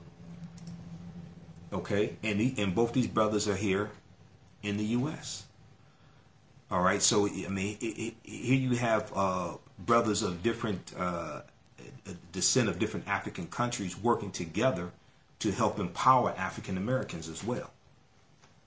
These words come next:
All right, so check out the, um, check out the article from, uh, Forbes dot com, in, Inside Nipsey Hussle's Blueprint to Become a Real Estate Mogul, and, uh, we'll continue with this article from N B C News,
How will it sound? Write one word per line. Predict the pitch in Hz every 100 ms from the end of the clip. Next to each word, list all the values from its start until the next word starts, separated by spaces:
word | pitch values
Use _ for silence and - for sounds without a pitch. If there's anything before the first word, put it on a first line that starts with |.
| -
All | 85
right, | 85 87
so | -
check | 92 - 139
out | 127 113 -
the, | 107 98
um, | 92 87 82 82 - - -
check | 143
out | 135 120
the | 98
article | - 107 104 - 107 95
from, | 85 - 104 92 87 85 - - - - - -
uh, | 78
Forbes | - 113 104 87
dot | 90 -
com, | 104 90 80
in, | 107 104 -
Inside | 113 - 131 90 101
Nipsey | 101 98 85
Hussle's | 101 98 98 82
Blueprint | 98 101 - 104 90
to | -
Become | - - 98 92 90 - - -
a | 80
Real | 82 92
Estate | 87 101 85 85
Mogul, | 90 85 87 85 - - - - -
and, | 90 82 82 76 71
uh, | 78 76 73 71 71
we'll | 95
continue | - 101 85
with | 85
this | -
article | 85 80 87
from | 80 76
N | 87
B | 80
C | 78 -
News, | 78 80 78 71 -